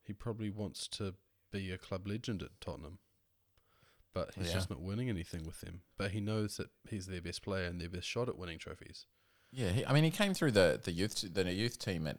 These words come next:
Speaker 2: at Tottenham. Obviously, I think he was an Arsenal fan when he was growing up. But, you know,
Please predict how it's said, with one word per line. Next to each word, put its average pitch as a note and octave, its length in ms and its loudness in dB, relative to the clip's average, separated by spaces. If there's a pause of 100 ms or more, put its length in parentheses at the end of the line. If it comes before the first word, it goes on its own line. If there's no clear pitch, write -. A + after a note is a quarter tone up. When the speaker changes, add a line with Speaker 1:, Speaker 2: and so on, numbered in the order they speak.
Speaker 2:
at - 160 -2
Tottenham. E2 380 -4
Obviously, D#2+ 220 2
I E2 60 4
think F#2+ 140 2
he E2+ 40 0
was D2+ 100 -2
an D#2 100 -2
Arsenal E2 340 -2
fan C#2+ 180 0
when D2 60 -2
he - 60 -2
was - 100 -6
growing D#2 300 0
up. E2 280 4
But, F2 300 4 (1200)
you G2+ 80 -4
know, D#2+ 160 -4